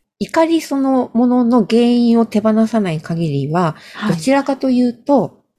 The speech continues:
Speaker 1: 「もう本当にあいつムカつくよな」とかって言って、
Speaker 2: うん。
Speaker 1: 発散してスッキリした方が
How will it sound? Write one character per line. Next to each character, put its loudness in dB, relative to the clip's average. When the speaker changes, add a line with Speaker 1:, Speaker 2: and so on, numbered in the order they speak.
Speaker 1:
「も 4
う 2
本 -2
当 -2
に 2
あ 2
い 2
つ -4
ム -2
カ 2
つ -14
く -2
よ 4
な」 0
と -20
か -18
っ -20
て -6
言 -4
っ -18
て、 -4
Speaker 2:
う 2
ん。 0
Speaker 1:
発 -8
散 -2
し -20
て 2
ス -12
ッ -20
キ 4
リ 4
し -14
た -6
方 -2
が -2